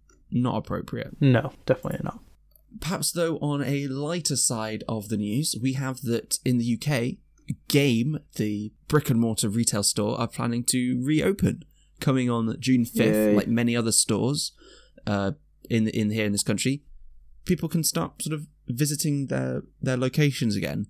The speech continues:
Speaker 1: uh, though they do have some sort of rules for social distancing and, uh, covid nineteen restrictions. I, uh, I thought my favourite that I saw was that anything that they receive in are going to be, um,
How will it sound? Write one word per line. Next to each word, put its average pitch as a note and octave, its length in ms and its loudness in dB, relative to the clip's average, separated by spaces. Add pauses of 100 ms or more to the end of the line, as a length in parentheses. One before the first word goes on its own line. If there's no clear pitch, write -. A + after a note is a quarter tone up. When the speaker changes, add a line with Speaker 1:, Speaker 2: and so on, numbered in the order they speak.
(420)
Speaker 1:
uh, A2 140 2
though B2 120 0
they C3+ 120 0
do D#3 200 -2
have D#3 220 -6
some B2 640 0 (180)
sort A#2+ 160 -4
of A2 80 -2 (120)
rules A2+ 420 0
for G#2+ 460 -2
social A2+ 280 0
distancing A2 640 -2
and, A2 360 -4 (420)
uh, - 120 -6
covid A#2 360 -2
nineteen A2 380 -2
restrictions. - 580 -4 (400)
I, A#2 140 2
uh, A2 180 0
I A#2+ 100 -2
thought C3+ 220 -2
my C#3+ 140 0
favourite D#3+ 720 -4
that - 120 -4
I G#2+ 80 -4
saw G#2 440 -2 (400)
was B2 200 0
that A#2 220 0
anything C#3+ 380 2
that A#2 120 0
they A#2 120 0
receive A#2 580 4
in C3+ 320 0 (380)
are A#2 100 4
going A#2+ 280 4
to - 140 4
be, A2+ 460 2
um, G2+ 400 0